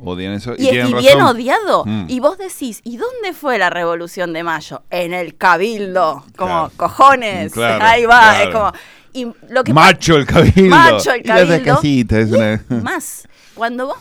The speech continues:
Speaker 2: muchas veces empezás a hablar del Cabildo de Tucumán, el Cabildo de Mendoza, el Cabildo de Salta, en muchos espacios aparece, pero ¿cómo? ¿El Cabildo no es el de Buenos Aires? Como si fuera el único cabildo posible.
Speaker 1: Claro.
Speaker 2: Es como, el,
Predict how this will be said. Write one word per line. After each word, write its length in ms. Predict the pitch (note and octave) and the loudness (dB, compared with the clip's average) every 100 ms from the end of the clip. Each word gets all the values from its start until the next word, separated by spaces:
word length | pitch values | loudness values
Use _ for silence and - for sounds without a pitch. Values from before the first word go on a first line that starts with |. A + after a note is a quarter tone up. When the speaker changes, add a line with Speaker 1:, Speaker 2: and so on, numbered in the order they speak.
| - | -14
Speaker 2:
muchas 240 | G4+ E4+ | -12 -10
veces 240 | E4+ F#4 | -8 -6
empezás 420 | - G#3 A3+ D4 C#4 | -6 -6 -6 -6 -4
a 60 | |
hablar 340 | A#3+ A3 F#3 E3+ | -4 2 2 2
del 220 | E3+ D#3+ | -4 -8
Cabildo 380 | D#3+ D#3+ E3 E3+ | -6 -8 -8 -10
de 100 | D#3+ | -10
Tucumán, 460 | E3 F3+ G3 A3+ | -14 -14 -10 -8
el 80 | F#3 | -8
Cabildo 340 | E3+ E3 E3+ D#3+ | -10 -12 -10 -12
de 60 | |
Mendoza, 440 | E3+ F3 G3+ G#3 F3+ | -12 -10 -8 -8 -12
el 80 | |
Cabildo 400 | F#3 F3 F#3 F#3 F3 | -12 -12 -10 -12 -12
de 100 | F#3 | -12
Salta, 500 | - A#3+ - G3+ G#3+ _ _ - | -10 -10 -6 -8 -8 _ _ -12
en 200 | D4 D#4 | -10 -8
muchos 420 | F#4+ C5 A4 G4+ | -10 -12 -14 -16
espacios 560 | E4 - F4+ - D4 B3+ | -18 -14 -14 -14 -16 -14
aparece, 340 | A3+ B3 C#4 | -14 -14 -16
pero 220 | C4 C4+ | -16 -16
¿cómo? 180 | D#4+ C4+ | -14 -14
¿El 80 | F#3+ | -12
Cabildo 380 | G3 E4 A#4 F4+ | -10 -10 -10 -10
no 80 | |
es 80 | A#3 | -10
el 100 | D#4 | -12
de 80 | B3+ | -12
Buenos 340 | D#3+ C#3+ A#2+ | -12 -14 -12
Aires? 380 | - D4+ D#4 G#3 | -8 -8 -8 -10
Como 220 | - G3 | -14 -18
si 100 | G#3 | -18
fuera 180 | G#3+ F4 | -18 -16
el 60 | E4 | -14
único 280 | E4 D4+ A#3+ | -14 -14 -10
cabildo 360 | E3 G3 G#3 | -10 -8 -10
posible. 640 | - D3 - A#3 E3 C#2+ - | -10 -12 -12 -14 -14 -16 -18
Speaker 1:
Claro. 280 | D#2+ D#2 C#2 - | -14 -14 -14 -16
Speaker 2:
Es 120 | - | -16
como, 220 | G3+ A3 - | -14 -14 -10
el, 180 | G#3 G3+ | -10 -10